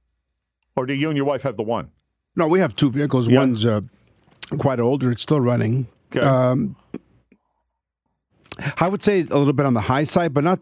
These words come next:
Speaker 2: by too much, I don't think.
Speaker 1: I was looking this morning, just, you know, for fun, uh, <laughs> and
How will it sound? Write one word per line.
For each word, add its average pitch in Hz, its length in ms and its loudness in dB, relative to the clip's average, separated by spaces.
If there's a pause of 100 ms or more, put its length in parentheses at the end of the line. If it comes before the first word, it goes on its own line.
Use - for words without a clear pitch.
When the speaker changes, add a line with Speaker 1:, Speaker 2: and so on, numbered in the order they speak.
Speaker 2:
by 151 180 2
too 143 280 0
much, 113 340 -2
I 101 60 -2
don't 104 180 -4
think. - 200 -8 (260)
Speaker 1:
I 156 160 0
was 233 200 -4
looking 202 280 -2
this 180 180 -4
morning, 120 300 -2 (460)
just, 147 400 -4
you 165 100 -2
know, 127 260 -4 (140)
for 127 140 -6
fun, 117 400 -6 (360)
uh, 139 340 -2
<laughs> - 40 -20
and 139 240 -4